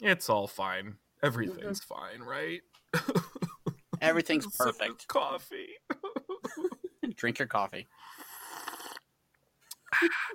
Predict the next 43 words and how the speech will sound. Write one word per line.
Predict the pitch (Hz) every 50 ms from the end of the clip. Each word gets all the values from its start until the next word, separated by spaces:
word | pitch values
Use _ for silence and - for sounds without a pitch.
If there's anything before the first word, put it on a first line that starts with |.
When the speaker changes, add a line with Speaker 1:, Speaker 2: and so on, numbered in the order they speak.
| - - - - - -
Speaker 1:
Conspicuously | - 190 175 165 - - - 220 220 - 202 185 156 147 - - 143 131
sipping | - - 151 127 135 127 123
it | 120 117 123 -
so | - 135 123
that | 120 117
it's | 113 110 - -
obvious | 131 123 123 120 113 110 104 101 - -
I'm | 104 101
drinking | 92 107 101 - - 110
coffee | - - 113 113 107 - - 117 107
and | 113 113
not | 110 110 - -
pretending | - 110 - - 113 107 107 104
to | 92 -
hide | - - 98 92 85
it. | - - - - - _ _ _ _ - - - _ -
Speaker 2:
<laughs> | - - - - 170 - - - - _ - - - _ _ _ _ _ _ _ _ -
Speaker 1:
Well, | - 165 165
what's | 202 233 226 - -
Speaker 2:
Nice. | 254
Speaker 1:
new | 254 254
in | 247
the | 233 226
world | 226 226 220 214
of | 208 208 -
Pokemon | - 226 233 - 160 123 110 113
with | 107 - -
you, | 113 110
dude? | 101 107 117 131 151 - _ _ _ _ _ _ _ - - -
Speaker 2:
Uh, | 196 214 226 214 208 190 165 147 135
well, | 127 156 165 170 175 175
besides, | 165 175 - - 196 165 190 196 165 - -
uh, | - 160 156 156 147 143 131 - - - - -
our | 147 143
main | 143 147 147 143 135
topic, | 120 - - 143 131 120 - 113 123 127 - -
which | 120 117 - - -
I'll | - 123
get | 120 135 123 -
to | - 139 123
Speaker 1:
Oh, | 113
Speaker 2:
later, | 110 120 123 131 127 117
Speaker 1:
yeah. | 107 113